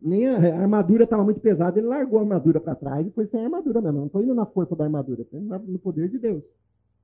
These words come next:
Ok? E ele vai lá e derruba o gigante, não só derruba, como vai lá e corta a cabeça dele, né? Pra garantir que ele não ia levantar mais. E aí Davi vai obedecendo.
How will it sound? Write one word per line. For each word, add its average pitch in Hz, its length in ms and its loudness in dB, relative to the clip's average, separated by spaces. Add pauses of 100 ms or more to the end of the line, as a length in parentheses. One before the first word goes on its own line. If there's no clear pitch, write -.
(840)
Ok? 254 320 2 (1300)
E 156 80 4
ele 170 120 4
vai 196 200 2
lá 196 420 0 (160)
e 214 140 2
derruba 214 400 4
o 185 60 4
gigante, 190 440 0
não 294 180 0
só 247 200 -2
derruba, 214 340 4
como 269 180 -2
vai 226 140 -2
lá 214 100 0
e 240 40 -2
corta 240 300 -2
a - 20 -6
cabeça 294 320 -2
dele, 139 180 0
né? 190 120 -6 (640)
Pra - 120 -4
garantir 180 420 0
que - 100 -6
ele 240 100 -2
não 254 60 -2
ia 262 80 -2
levantar 277 320 -4
mais. 202 200 -6 (2750)
E 208 120 8
aí 233 160 8
Davi 254 280 2
vai 240 300 0
obedecendo. 151 760 0